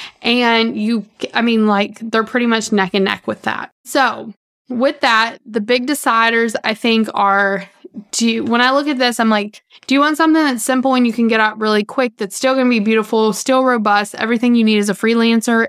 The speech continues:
and you're in the U S and Canada? Go with HoneyBook.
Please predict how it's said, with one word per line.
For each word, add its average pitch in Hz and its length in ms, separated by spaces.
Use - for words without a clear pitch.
and 220 140
you're 214 140
in 214 120
the 214 80
U 220 120
S 220 160
and 220 120
Canada? 277 500
Go 254 160
with 240 120
HoneyBook. 202 500